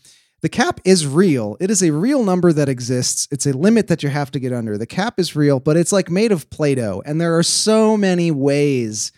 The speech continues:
that, um, that good contract negotiators, good G Ms can just sort of mold, mold their, uh, you know, their books to, to get what they need. And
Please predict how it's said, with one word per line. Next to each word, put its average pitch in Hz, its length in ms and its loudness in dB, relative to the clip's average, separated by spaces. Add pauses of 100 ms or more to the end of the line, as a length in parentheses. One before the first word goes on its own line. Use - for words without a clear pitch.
(320)
that, 123 480 -2
um, 113 520 -4
that 127 180 -2
good 156 220 0
contract 143 420 0
negotiators, 120 600 -2
good 139 200 0
G 127 220 0
Ms 120 320 -4 (280)
can 131 380 0
just 156 200 2
sort 170 160 4
of 147 280 -2 (240)
mold, 147 720 0 (580)
mold 151 640 2
their, 143 520 0
uh, 127 380 -2
you 147 120 -6
know, 113 160 -2
their 127 160 0
books - 460 -2
to, 135 240 -2
to 131 160 -4
get 139 260 -6
what 143 140 -2
they 135 160 -2
need. 139 420 -4
And 127 240 -6